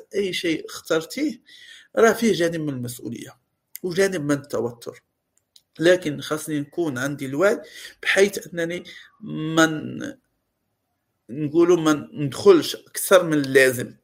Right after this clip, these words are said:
يعني ما ن-، ما نغرقش كما تنقولوا بالدارجة، ما نغرقش أكثر من اللازم. فلازم تكون عندي القدرة على أنني نحدد المستوى المقبول اللي نقدر نتعايش معه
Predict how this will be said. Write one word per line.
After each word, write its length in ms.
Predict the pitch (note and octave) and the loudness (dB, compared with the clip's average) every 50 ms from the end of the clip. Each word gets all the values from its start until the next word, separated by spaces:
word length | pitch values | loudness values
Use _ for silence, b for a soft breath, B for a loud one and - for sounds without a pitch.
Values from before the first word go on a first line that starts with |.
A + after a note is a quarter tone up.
| _ - | _ -12
يعني 220 | C3+ - - D3+ D3+ | -10 -8 -8 -8 -6
ما 220 | C#3+ C#3 C#3+ C#3 | -2 0 0 0
ن-، 100 | C#3 - b b b b b b b b - | 0 -2 b b b b b b b b 0
ما 100 | D3 D3 | 2 2
نغرقش 600 | D3 C3+ C#3 D3 C#3+ D3 D3+ - - - - - | 4 6 6 6 8 8 6 4 2 -4 -10 -10
كما 220 | - - A3 - | -10 -10 -10 -10
تنقولوا 400 | - - C3 B2 A#2 A#2+ A2+ B2+ | -10 -8 -8 -6 -6 -4 -4 -4
بالدارجة، 580 | A#2+ B2 A#2+ A#2+ - C3 C3 B2+ B2+ B2+ F3 E3+ | -6 -8 -10 -6 0 2 2 2 2 0 -2 0
ما 100 | E3 D3+ | 0 -2
نغرقش 540 | C#3 C3+ B2 C3 C3+ C3+ E3 D#3+ - - - | -2 -2 -2 -2 -2 -2 -2 -4 -6 -10 -16
أكثر 300 | - - - - D3 C#3 | -16 -18 -8 -6 -6 -6
من 320 | C#3 B2+ A#2+ B2 A#2+ A#2+ B2 - | -4 -6 -6 -6 -8 -10 -12 -14
اللازم. 380 | C#3 B2+ C3+ - - - - - _ B B B B B B B B B B _ | -10 -8 -8 -8 -8 -10 -14 -20 _ B B B B B B B B B B _
فلازم 840 | - - - D#3 D#3 C#3+ - - - F#2 D3 D#3+ E3 D#3+ D3+ D#3 D3+ | -8 -2 4 4 6 6 4 2 -4 2 6 8 8 8 6 4 0
تكون 260 | C#3+ - - - D#3 C#3 | -4 -6 -6 -4 -4 -4
عندي 220 | C3 C3+ C#3 D3 | -4 -2 -2 -4
القدرة 420 | C3+ C3+ - - C#3+ C#3 D3+ D3 | -4 -4 -4 -4 -2 -2 0 0
على 260 | D3+ C#3 C3+ C3+ - - | 0 0 0 0 0 0
أنني 260 | C#3+ C#3 C#3 C3+ C3 | 0 -2 -2 -2 -4
نحدد 540 | B2+ B2 - - F3 E3 C#3 - C#3 C3+ C3+ | -2 -2 0 0 0 0 0 -2 -4 -4 -2
المستوى 840 | C3 B2+ C3 C3+ C#3+ D3+ C#3+ - - - C#3+ C3 B2+ A#2+ A#2 A#2 B2 B2+ | -4 -6 -6 -6 -6 -6 -8 -10 -4 0 2 2 4 4 2 0 0 0
المقبول 720 | C3 C3 C#3 C3+ C3 - - - C3+ C3+ D3 C#3 C3 C3 | -2 -2 -2 -2 -4 -4 -4 -6 -6 -2 0 0 0 0
اللي 120 | G3+ A#3 | 0 -2
نقدر 420 | A#3+ D3 C#3 - - C#3 D3 C#3 C3+ | -2 -2 -4 -6 -2 0 0 0 0
نتعايش 560 | C3 A#2+ - - C#3 C#3+ D3 C#3 B2+ - - | -2 -6 -6 -4 -2 0 0 -2 -2 -4 -6
معه 380 | B2 C3 C#3+ E3+ G3 G3 - | -4 0 0 2 0 0 -2